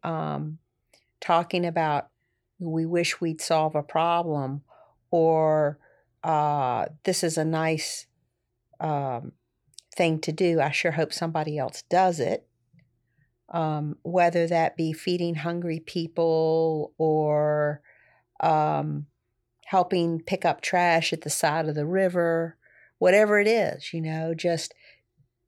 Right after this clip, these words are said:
participate in part of the solutions to the problems that particularly vex you.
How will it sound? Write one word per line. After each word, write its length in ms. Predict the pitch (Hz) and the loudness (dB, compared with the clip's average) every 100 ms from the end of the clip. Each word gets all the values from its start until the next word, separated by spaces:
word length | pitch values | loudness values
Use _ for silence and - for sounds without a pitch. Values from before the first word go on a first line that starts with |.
| _ _ _ - | _ _ _ -12
participate 1040 | 190 - - 233 - 247 - 208 214 - - _ | -10 -4 -2 -2 -2 -4 -2 -2 -2 -6 -16 _
in 240 | 190 170 160 | -2 -2 -4
part 500 | - 180 190 190 - | -2 0 2 0 -2
of 140 | 165 160 | -6 -6
the 100 | 147 | -6
solutions 920 | - 160 165 202 196 - 135 143 - | -6 -6 -2 -2 -2 -4 -6 -8 -8
to 120 | - | -4
the 120 | 156 | -4
problems 680 | 156 - 175 170 170 165 - | -4 -2 0 0 -2 -4 -4
that 160 | - | -6
particularly 540 | - - 165 - 151 143 | -6 -8 -10 -8 -8 -6
vex 440 | 143 123 - - | -6 -8 -10 -18
you. 140 | - | -18